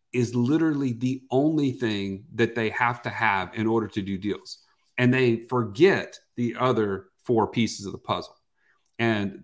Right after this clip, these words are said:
two, two examples recently that I wanna point out. Two people in our community, one in our mastermind had a, a guy that he's like, "Man, I really love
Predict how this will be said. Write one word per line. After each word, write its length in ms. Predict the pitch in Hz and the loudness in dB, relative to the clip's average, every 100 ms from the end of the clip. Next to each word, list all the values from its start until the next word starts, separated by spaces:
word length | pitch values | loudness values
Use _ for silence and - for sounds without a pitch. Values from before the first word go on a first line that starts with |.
| - | -6
two, 300 | 190 190 - | -4 -4 -4
two 200 | - 226 | -2 -2
examples 600 | 180 165 151 123 98 117 | 2 2 2 0 0 2
recently 560 | 135 131 110 101 98 | 2 2 -2 -4 -4
that 160 | 98 104 | -2 -2
I 60 | |
wanna 220 | 101 104 92 | -2 -2 -4
point 320 | - 113 104 | -2 0 0
out. 380 | 98 95 - - _ _ _ | -2 -2 -6 -14 _ _ _
Two 160 | - 175 | -2 0
people 520 | 180 240 240 143 120 - | 2 0 2 0 0 -2
in 120 | 139 | -2
our 120 | 139 | -2
community, 500 | 131 127 120 95 95 | -2 0 0 0 -4
one 520 | 95 131 135 131 120 | -2 2 4 4 2
in 120 | - 117 | 0 0
our 120 | 110 | 2
mastermind 720 | 120 139 - 107 87 90 101 - _ _ _ | 2 2 -2 -6 -6 -6 -10 -16 _ _ _
had 220 | 120 120 | 0 2
a, 380 | 110 - 110 101 | 2 0 -2 -2
a 40 | 95 | 0
guy 340 | 101 117 123 | 2 4 4
that 260 | 113 110 - | 2 0 -2
he's 260 | 127 123 123 | -4 -4 0
like, 240 | 123 117 | 0 0
"Man, 380 | 143 156 156 156 _ _ _ _ _ | 0 0 0 -4 _ _ _ _ _
I 80 | 120 | 2
really 360 | 117 151 160 | 4 4 2
love 680 | 120 107 117 139 147 131 - | 2 4 6 6 2 -4 -18